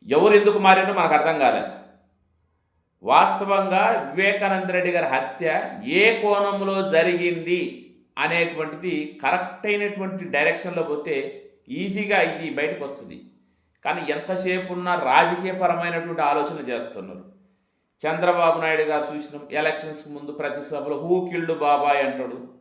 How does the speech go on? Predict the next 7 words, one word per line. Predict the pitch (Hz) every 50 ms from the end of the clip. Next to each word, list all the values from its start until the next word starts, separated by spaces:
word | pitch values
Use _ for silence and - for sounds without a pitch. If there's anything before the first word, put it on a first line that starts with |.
| _ _ -
ఎవరు | 127 156 185 190
చంపినరు? | 170 165 160 151 147 143 139 123 120 123 123 - -
మీరే | 123 147 170 185
సీఎం | 180 - 165 160 156 160
ఉన్నారు | 156 151 151 147 143 143 139
కదా, | 135 135 143 143 - - - - - _ _ -
తేల్చచ్చు. | 139 156 165 165 165 160 147 151 - 147 147 147